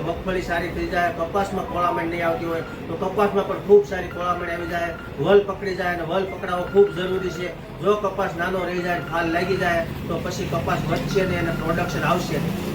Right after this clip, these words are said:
એના માટે સૌથી, અને એમાં કપાસની અંદર આની જગ્યાએ કપાસનો ગ્રેડ આવે છે, એ છંટકાવ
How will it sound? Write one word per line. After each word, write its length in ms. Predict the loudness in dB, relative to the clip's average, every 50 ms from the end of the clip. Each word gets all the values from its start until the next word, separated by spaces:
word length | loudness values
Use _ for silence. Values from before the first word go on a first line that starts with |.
| -4 -2
એના 140 | -2 0 0
માટે 280 | 0 0 0 0 0 0 4
સૌથી, 340 | 6 6 6 8 8 6 4
અને 140 | 4 2 -2 -2
એમાં 200 | -2 -2 -4 -4 -6
કપાસની 400 | -4 -2 -2 -2 -2 -2 -4 -4
અંદર 180 | -4 -4 -4 -4 -4 -6 -8 -8 -6 -2
આની 200 | 2 2 2 2 2
જગ્યાએ 280 | 0 2 2 0 0 0
કપાસનો 480 | -2 -2 0 -2 -2 -2 -2 -2 -2 -2 0
ગ્રેડ 220 | 0 0 0 2 2
આવે 140 | 2 0 0
છે, 60 | 0 -2
એ 100 | -4 -4
છંટકાવ 340 | -4 -4 -2 0 0 0